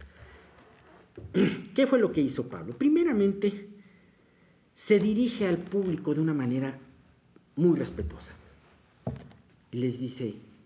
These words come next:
"Varones atenienses, gente de respeto". O sea, en primer lugar, como predicador, tienes que mostrar tu respeto a la gente. Es algo muy importante. Y decir: "Yo voy a respetarte".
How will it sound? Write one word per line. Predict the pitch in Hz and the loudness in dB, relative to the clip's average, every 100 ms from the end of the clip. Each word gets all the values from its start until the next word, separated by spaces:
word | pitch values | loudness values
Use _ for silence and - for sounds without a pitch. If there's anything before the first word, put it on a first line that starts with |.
| _ 113 107 | _ -16 -6
"Varones | 117 120 165 151 131 127 - - - _ _ - | -4 0 2 2 0 -2 -4 -8 -16 _ _ -12
atenienses, | 113 - 107 110 104 92 - - - - - - - - - | -12 -8 -6 -4 -4 -6 -10 -14 -20 -20 -20 -20 -20 -20 -12
gente | - 170 160 135 | -4 -2 -2 -6
de | 110 | -8
respeto". | - 101 - - - - - - _ - - - - - | -10 -10 -10 -12 -14 -18 -20 -20 _ -20 -20 -20 -20 -12
O | |
sea, | - 127 - - - _ - | -8 -8 -12 -20 -20 _ -2
en | 160 | -2
primer | 160 170 175 202 | 2 2 4 4
lugar, | 185 156 175 - | 4 4 0 -2
como | - 127 123 123 | -2 2 2 0
predicador, | - 127 123 123 - 120 147 165 - - - - - - - - | -2 -2 -2 -2 -6 0 0 0 -6 -18 -20 -20 -20 -20 -20 0
tienes | 180 185 | 2 2
que | - | 0
mostrar | 139 127 - 165 156 156 - - | -2 -4 -4 -2 -2 -4 -12 -10
tu | 123 | -6
respeto | 117 - - 160 127 | -6 -6 -8 -8 -10
a | |
la | 98 | -12
gente. | - 92 - - - | -12 -14 -16 -16 -10
Es | 147 147 | -8 -6
algo | 139 | -6
muy | 127 123 123 | -4 -2 -2
importante. | 113 101 - 85 87 110 | -4 -8 -10 -16 -12 -8
Y | |
decir: | 113 - 127 - - - - - - - - 131 | -6 -4 -6 -6 -16 -18 -20 -20 -20 -20 -20 -4
"Yo | 123 170 185 - - - - - - _ | 4 4 4 -2 -12 -20 -20 -20 -20 _
voy | 123 139 156 | -2 0 2
a | - | 2
respetarte". | 151 - 110 - 95 - - | -2 -4 -8 -8 -10 -10 -16